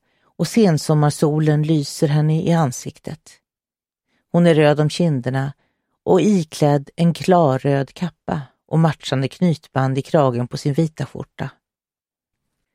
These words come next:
Kamerorna blixtrar igen och igen medan hon ser omväxlande blyg och obekväm ut. Nästan som om kamerorna för varje bild stjäl lite av hennes kraft.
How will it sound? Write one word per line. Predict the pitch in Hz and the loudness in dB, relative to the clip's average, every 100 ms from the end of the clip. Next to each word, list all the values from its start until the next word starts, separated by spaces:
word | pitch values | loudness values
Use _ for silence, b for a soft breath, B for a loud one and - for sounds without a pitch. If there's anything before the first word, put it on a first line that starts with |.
| _ _ _ _ _ _ _ _ - | _ _ _ _ _ _ _ _ 2
Kamerorna | 190 190 196 196 196 175 | 4 6 6 4 4 4
blixtrar | 170 208 - - - 139 131 156 | 2 0 0 -12 0 2 2 0
igen | 139 151 156 156 156 - | 2 2 2 0 -2 -2
och | 170 175 | 2 2
igen | 160 131 135 127 131 131 _ _ _ _ - | 4 2 0 -4 -8 -12 _ _ _ _ 0
medan | 170 156 | 2 4
hon | 165 | 2
ser | 156 160 151 - | 2 2 2 4
omväxlande | 185 131 127 - 147 143 | 2 2 -2 -2 -2 -2
blyg | 139 143 156 165 - | 0 0 2 -2 -2
och | 202 | 0
obekväm | 165 147 - 143 135 | 0 -4 -2 -2 -2
ut. | 139 143 _ _ _ _ _ _ _ _ _ _ | -6 -10 _ _ _ _ _ _ _ _ _ _
Nästan | 175 185 - 165 | 0 0 0 -2
som | 175 170 | 0 0
om | 175 | 0
kamerorna | - 175 170 180 190 156 147 147 | 0 0 2 0 -2 -2 -4 -8
för | - 160 | -4 0
varje | 202 175 160 196 | 2 2 2 0
bild | 143 127 123 | -2 -4 -6
stjäl | - 156 147 139 - | -2 0 0 -2 -4
lite | 180 156 135 | -6 -4 -4
av | |
hennes | 131 139 - | -4 -6 -8
kraft. | - - _ | -12 -12 _